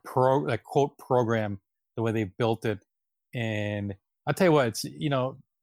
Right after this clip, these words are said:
Steve Chirisano, you know, he, you, people love him or they hate him, but you gotta respect the guy just for what he's done. And, um, you know, I tell you what,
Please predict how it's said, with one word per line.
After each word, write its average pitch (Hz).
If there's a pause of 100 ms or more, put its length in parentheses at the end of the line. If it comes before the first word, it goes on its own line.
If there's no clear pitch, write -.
(580)
Steve -
Chirisano, 135
you 135
know, 123
he, 135 (1080)
you, 156
people 139
love 120
him 123
or 113
they 98
hate 113
him, 123 (480)
but -
you 143
gotta 139
respect 101
the -
guy 95 (180)
just -
for 101
what 95
he's 101
done. 101
And, 92 (520)
um, 92 (460)
you 120
know, 107
I -
tell 139
you 139
what, 131